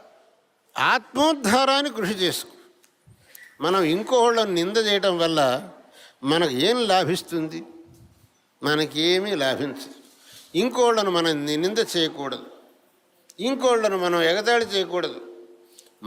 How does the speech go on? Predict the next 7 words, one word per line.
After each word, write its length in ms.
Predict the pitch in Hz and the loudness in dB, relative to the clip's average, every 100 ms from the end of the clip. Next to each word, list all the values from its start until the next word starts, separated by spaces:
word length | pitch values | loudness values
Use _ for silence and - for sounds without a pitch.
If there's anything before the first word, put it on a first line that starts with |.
| 117 | -2
మన 140 | 143 170 165 | 0 2 2
యొక్క 180 | - 151 135 | 2 0 0
ఆత్మోద్ధారానికి 1000 | 156 160 190 220 196 185 214 226 233 233 180 | 0 -2 0 0 0 0 2 2 2 0 2
కావలసిన 480 | 160 160 123 143 139 123 - - - _ _ - | 2 2 0 -2 -2 -4 -8 -20 -20 _ _ -4
కృషిని 380 | 196 220 262 233 | 0 2 2 2
మనం 160 | 170 139 117 | 0 -4 -6
చేసుకోవాలి. 600 | 127 127 - 123 110 - | -10 -10 -10 -12 -12 -16